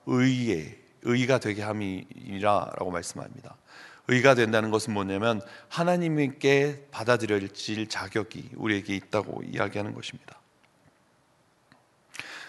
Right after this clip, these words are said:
예수님께서 나를 사랑한다고 하시고 나를 위해서 모든 저주를 받으셔서 이 땅에 오셔서 귀하게 여기시기 위해서 비참해지시고 남루해지셨습니다. 이것을 믿는 모든 사람들은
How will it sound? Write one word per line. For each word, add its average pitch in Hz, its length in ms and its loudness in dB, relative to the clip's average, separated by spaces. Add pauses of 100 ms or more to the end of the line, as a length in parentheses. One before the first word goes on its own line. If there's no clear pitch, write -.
(180)
예수님께서 123 460 2
나를 113 200 6
사랑한다고 127 580 4
하시고 107 480 -4 (120)
나를 101 260 2
위해서 98 220 -2
모든 107 340 -2
저주를 92 340 -6
받으셔서 113 680 -8 (360)
이 104 60 -4
땅에 107 280 2
오셔서 113 680 0 (300)
귀하게 113 420 4
여기시기 101 440 -2
위해서 101 540 -4 (640)
비참해지시고 104 880 -4 (300)
남루해지셨습니다. 101 1080 -6 (1040)
이것을 123 300 2
믿는 135 260 4
모든 120 280 2
사람들은 104 540 -4